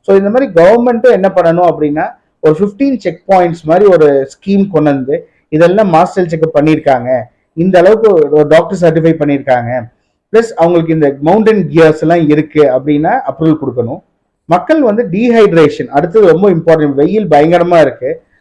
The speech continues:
So, any form of exercise பண்ணும்போது நம்ம உடம்புல இருந்து நீர் சத்து, உப்பு சத்து எஸ்கேப் ஆகும். So, நீர் மட்டுமே குடிச்சா பத்தாது, சோடியம், பொட்டாசியம், மெக்னீசியம்ங்கிற உப்பு சத்து நம்ம திருப்பி கொடுக்கணும்.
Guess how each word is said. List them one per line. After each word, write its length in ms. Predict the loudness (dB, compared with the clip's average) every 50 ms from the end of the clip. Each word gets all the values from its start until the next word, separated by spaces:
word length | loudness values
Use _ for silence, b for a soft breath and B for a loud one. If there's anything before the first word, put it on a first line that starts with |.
| _ _
So, 200 | _ 0 2 2
any 420 | 2 0 -4 -4 -2 0 -2 0
form 240 | 2 2 0 2 2
of 80 | 2
exercise 380 | 2 0 0 0 -2 -2 -2 -2 -4 -4
பண்ணும்போது 340 | -4 -2 0 0 2 2 2
நம்ம 280 | 2 2 2 2 2
உடம்புல 180 | 2 0 0 2
இருந்து 220 | 2 2 2 2
நீர் 220 | 0 -2 0 -2 -2
சத்து, 300 | -2 -2 -4 -2 0 -2
உப்பு 240 | -2 -2 -4 -4 -4
சத்து 280 | -4 -2 0 0 0
எஸ்கேப் 380 | -2 -2 -2 -4 -4 -2 0 0
ஆகும். 280 | 0 0 -2 -4 -8 -12 _ _ _ _ _ _ _
So, 220 | _ -2 -2 -2 -2
நீர் 380 | -4 -2 0 2 2 2 2
மட்டுமே 340 | 0 0 -2 -2 -2 -2 -2
குடிச்சா 360 | -2 -2 -4 -6 -2 -2 -2
பத்தாது, 640 | 0 0 -2 -2 2 2 2 2 2 0 -2 -6 -8 -10 _ _ _ _ _ _ -18 -6 -2
சோடியம், 440 | 0 2 2 2 2 2 2 2 0
பொட்டாசியம், 520 | -4 -2 2 2 2 2 0 -2 -2 -2 -2
மெக்னீசியம்ங்கிற 580 | -2 -2 -2 -4 -4 -4 -4 -6 -6 -4 -2
உப்பு 280 | -2 -4 -4 -4 -8 -8
சத்து 220 | -6 -6 -6 -4
நம்ம 160 | -4 -4 -4 -2
திருப்பி 340 | -2 -2 -2 -2 -2 -4
கொடுக்கணும். 360 | -4 -4 -4 -6 -8 -8 -14